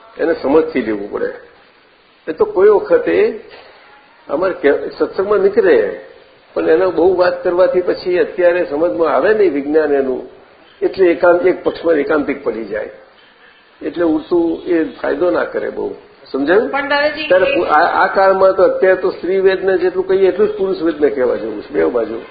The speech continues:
Speaker 1: એટલું સમજવાનું.
Speaker 2: હું તો દાદાજી
Speaker 1: અને દાદા
Speaker 2: મારી વાત
Speaker 1: ભગવાને તો
Speaker 2: સમજો.
Speaker 1: પુરુષ દ્વેષને વધારે કહ્યો છે ગુ-, ગુનેગાર બધી રીતે. આ બેન ભાઈઓના સંબંધોમાં પુરુષને વધારે મૂક્યો છે, કે એમ જવાબદારી એના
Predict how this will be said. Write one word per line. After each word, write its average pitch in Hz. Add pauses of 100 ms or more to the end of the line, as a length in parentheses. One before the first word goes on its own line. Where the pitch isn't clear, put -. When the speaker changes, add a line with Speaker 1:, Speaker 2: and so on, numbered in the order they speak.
(720)
Speaker 1:
એટલું 147
સમજવાનું. 117
Speaker 2:
હું 240
તો 285
દાદાજી 262
Speaker 1:
અને 180
દાદા 185
Speaker 2:
મારી 202
વાત 240
Speaker 1:
ભગવાને 196
તો 202
Speaker 2:
સમજો. 196
Speaker 1:
પુરુષ 190
દ્વેષને 190
વધારે 175 (680)
કહ્યો 139
છે 139
ગુ-, 127
ગુનેગાર 117 (1200)
બધી 214
રીતે. - (540)
આ 147
બેન 156
ભાઈઓના 151
સંબંધોમાં 160
પુરુષને 180
વધારે 139
મૂક્યો 120
છે, 110
કે 143
એમ 123
જવાબદારી 139
એના 131